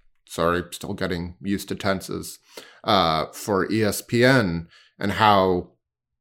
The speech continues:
validating that was and how meaningful it was to have somebody, uh, to have Kobe break down his game and break down what he does well.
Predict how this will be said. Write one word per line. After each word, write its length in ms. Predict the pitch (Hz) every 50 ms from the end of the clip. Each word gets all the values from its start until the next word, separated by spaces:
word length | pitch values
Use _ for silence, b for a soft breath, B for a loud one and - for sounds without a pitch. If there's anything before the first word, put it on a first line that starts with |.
| _ _ _ _ -
validating 920 | 92 95 98 107 127 120 117 101 101 90 80 78 76 65 64 65 67 67 - -
that 240 | - 85 80 - -
was 440 | 87 92 85 76 69 65 67 - -
and 120 | 90 87
how 180 | 87 95 92 87
meaningful 580 | 80 90 101 120 117 104 101 - - 90 87
it 100 | 78 64
was 300 | 69 82 76 69 73 76
to 120 | - - 85
have 220 | 85 85 78 73
somebody, 680 | - - 92 82 82 78 85 76 76 78 73 73 76 76 B B B B B B B B -
uh, 480 | - 76 73 67 65 69 69 65 65 62 - - _ _ _ _ _ _ _ _ _
to 120 | - 110 101
have 300 | 95 117 104 95 - -
Kobe 640 | - 104 98 87 87 92 82 78 78 73 73 - _ _ _ _ _ _ _ _ _ _ _ _ _
break 340 | - 120 113 101 92 - -
down 300 | - 101 98 92 92 95
his 220 | 104 104 98 -
game 400 | - 107 120 127 113 92 78 71
and 100 | 67 78
break 240 | 80 82 80 80 -
down 280 | - 82 82 85 85 85
what 140 | 87 87 87
he 80 | 87
does 320 | 82 85 87 85 80 - -
well. 520 | 98 110 117 110 78 62 62 - b